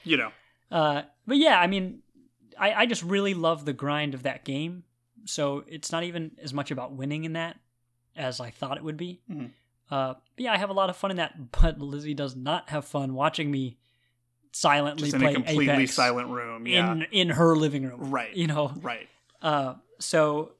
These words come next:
Speaker 2: so that was, that was a lot of fun that we were able to find that. And,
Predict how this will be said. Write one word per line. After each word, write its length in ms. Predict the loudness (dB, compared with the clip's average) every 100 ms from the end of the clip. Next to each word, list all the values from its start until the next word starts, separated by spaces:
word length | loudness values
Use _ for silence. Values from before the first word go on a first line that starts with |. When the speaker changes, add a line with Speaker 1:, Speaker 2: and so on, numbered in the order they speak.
| -6
Speaker 2:
so 160 | 0
that 180 | 4 4
was, 140 | 2 -4
that 220 | 0 0
was 100 | 2
a 40 | 2
lot 180 | 2 2
of 60 |
fun 240 | 2 0 0
that 100 | -2
we 140 | -2
were 60 | -2
able 180 | -4
to 80 | -6
find 300 | -4 -4 -2
that. 220 | -4 -6 -8
And, 340 | -8 -8 -10